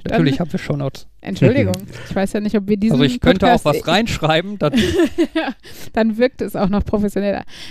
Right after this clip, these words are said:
Speaker 1: Naja, genau, auf jeden Fall gibt's dann nochmal wieder neue Infos, wie es weitergegangen ist, nachdem wir den,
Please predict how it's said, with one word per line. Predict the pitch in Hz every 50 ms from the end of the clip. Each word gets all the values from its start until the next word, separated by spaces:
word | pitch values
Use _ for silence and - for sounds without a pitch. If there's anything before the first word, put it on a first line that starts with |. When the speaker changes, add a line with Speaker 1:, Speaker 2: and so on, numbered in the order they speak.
| - -
Speaker 1:
Naja, | 294 277 208 175 190 -
genau, | 302 294 247 202 160
auf | 226 240
jeden | 311 311 302
Fall | 285 - 262 240
gibt's | 226 220 - -
dann | 226 208 214
nochmal | 208 196 208 202 196
wieder | 202 196 190 190 190 190 196
neue | 208 214 220 220 208
Infos, | - - - - 202 208 - -
wie | 240 240
es | 262 - -
weitergegangen | 240 254 311 320 277 247 233 233 240 240 240
ist, | 302 240 - 226
nachdem | 214 220 - 226 220 220
wir | 214
den, | 202 202 202 208 208 202 202 - - - -